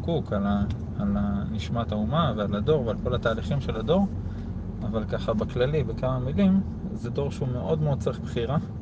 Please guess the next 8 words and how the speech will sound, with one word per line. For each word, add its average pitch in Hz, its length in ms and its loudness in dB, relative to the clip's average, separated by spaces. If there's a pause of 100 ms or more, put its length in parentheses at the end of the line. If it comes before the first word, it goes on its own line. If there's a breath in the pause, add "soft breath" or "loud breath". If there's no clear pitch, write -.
(760)
הוא 135 80 0
מאוד 147 540 2
מאוד, 143 320 2
אה, 127 400 2 (640)
צריך 139 340 0
שלא 135 240 2
יכפו 147 440 4
עליו 156 240 4